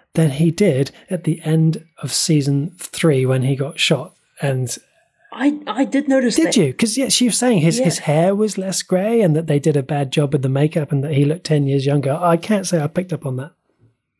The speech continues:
Speaker 2: It, it really bothered me, actually. I was like, "Why does he look so young? Is it because he's, like, he's been in a coma and he's lost a bit of weight, or
Speaker 1: <laughs>
Speaker 2: they've, like, trimmed off too much hair?" But I,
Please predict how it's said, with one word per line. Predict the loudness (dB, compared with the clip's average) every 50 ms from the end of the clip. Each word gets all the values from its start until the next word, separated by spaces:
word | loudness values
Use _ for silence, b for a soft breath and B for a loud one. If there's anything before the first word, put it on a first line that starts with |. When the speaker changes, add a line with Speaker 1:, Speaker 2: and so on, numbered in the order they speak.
| _ _ _ _ _ _ B B B B B B
Speaker 2:
It, | 0 0 0 0
it | -2 -2 0
really | 2 0 2 2 2
bothered | 2 2 2 2 2 2 0
me, | 0 -2
actually. | -2 -2 -2 -2 0 0
I | 0
was | 0 -2
like, | -4 -8
"Why | -8 -10 -10 -8 -6
does | -2 0
he | 0
look | 0 0 -2
so | 0 0
young? | 0 2 2 2 2 2 2
Is | 2 2 0
it | 0
because | -2 0 0 0 0 2
he's, | 2 2 2 0 -2 -6 -10 B B B B B B B B
like, | -4 -4 -4 -6 -8 -6
he's | -4 -4 -4 0
been | 0 2 2
in | 4 2 2
a | 0
coma | -2 -4 -2 0 0 2 2 2 2
and | 2 2
he's | 0 0
lost | -2 -2 -2 -2
a | -2
bit | 0 2 2
of | 2 0
weight, | 0 -2 -2 -2 0 -2 -2 -2
or | 0 0 2 2 2 2 0 -2 -12
Speaker 1:
<laughs> | -20 -14 _ -2
Speaker 2:
they've, | -2 0 0
like, | 0 -4 -2 -2
trimmed | 0 0 2 2 2
off | 0 0
too | 0 0
much | 0 0 0 0
hair?" | 2 2 2
But | 4 2 0 0 B B B B B B
I, | -8 -2 0 0 0 0 -2 -4 -10